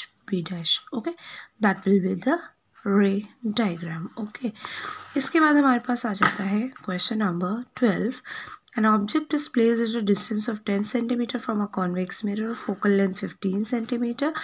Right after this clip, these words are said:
convex mirror है पहली बात, डिस-, रखा है ऑब्जेक्ट टेन सेंटीमीटर पे, फोकल लेंथ इतनी है, पोजीशन, नेचर और इमेज का हमें निकालना है। ओके, this is again a numerical। यहाँ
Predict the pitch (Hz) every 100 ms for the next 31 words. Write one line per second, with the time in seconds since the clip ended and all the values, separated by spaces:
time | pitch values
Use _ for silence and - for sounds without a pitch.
0 | - - - - 180 180 190 190 196 185
1 | 185 220 233 262 269 254 262 277 294 311
2 | - - _ 196 170 220 190 - 185 -
3 | - 240 226 208 208 214 - 185 190 220
4 | 240 247 240 247 294 294 - - - -
5 | - 220 233 202 180 190 185 226 247 269
6 | 262 214 185 202 - 285 285 208 175 -
7 | 240 240 - - - - - - _ -
8 | 208 185 - - 330 - - 208 180 220
9 | 320 _ 247 233 240 233 180 175 175 180
10 | 320 349 311 349 - - - - - 202
11 | 214 220 214 233 233 247 233 220 208 202
12 | 240 359 302 208 185